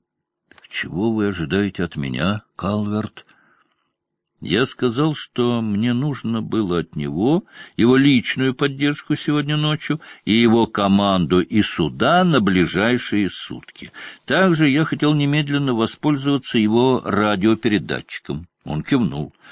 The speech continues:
«Можете рассчитывать на нас. Я скажу об этом моим мальчикам, и вы можете сейчас же воспользоваться передатчиком».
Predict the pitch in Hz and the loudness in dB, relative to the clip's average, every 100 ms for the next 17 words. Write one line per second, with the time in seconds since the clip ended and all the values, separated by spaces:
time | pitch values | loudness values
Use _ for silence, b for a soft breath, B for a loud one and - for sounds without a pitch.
0 | B - 69 76 67 90 - 92 101 - | B -8 -4 -4 -2 -4 -2 -2 -2 -4
1 | 175 170 156 156 - 104 76 60 - - | -6 -4 -4 -4 -2 -2 -4 -8 -18 -20
2 | _ B B B 76 113 120 - 120 120 | _ B B B 0 0 0 -2 0 0
3 | 127 156 131 135 151 131 127 120 160 120 | 2 2 2 0 0 0 0 0 0 0
4 | 127 160 143 143 - 101 78 _ b b | 2 0 -2 -6 0 0 0 _ b b
5 | - 85 107 113 139 131 113 123 - 123 | -2 2 4 4 4 2 2 -2 2 0
6 | - - 123 131 120 127 117 110 - 113 | 0 -2 0 2 2 2 2 0 0 2
7 | 104 98 101 - - 85 95 78 53 69 | 4 4 2 2 -4 -2 0 0 -2 -6
8 | - - - - | -6 -12 -14 -16